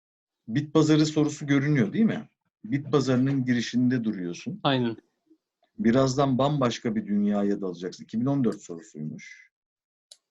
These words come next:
Speaker 1: Ee, bir noktalama işareti koymaya gerek yoktur. Bakalım.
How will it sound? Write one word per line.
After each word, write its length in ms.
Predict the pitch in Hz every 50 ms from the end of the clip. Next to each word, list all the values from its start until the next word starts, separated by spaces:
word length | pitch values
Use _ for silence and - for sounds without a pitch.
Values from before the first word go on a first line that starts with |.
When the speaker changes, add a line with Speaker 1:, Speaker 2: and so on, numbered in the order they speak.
| _ _
Speaker 1:
Ee, 680 | 101 98 98 95 95 95 90 90 92 90 90 87 87 87 87 - _
bir 160 | 127 147 160
noktalama 580 | 151 135 120 117 110 - - 135 127 147 170 175
işareti 400 | 151 - 165 120 110 135 - -
koymaya 380 | - 123 120 131 151 156 139 107
gerek 440 | 92 92 110 113 131 127 127 -
yoktur. 520 | - - - _ _ _ - - - _ _ _ _ _ _ _ _ _ _ _ _ _ _ _ _ _ _ _ _ _ _ _ _ - -
Bakalım. 600 | 104 104 107 104 147 131 107 98 80 - - -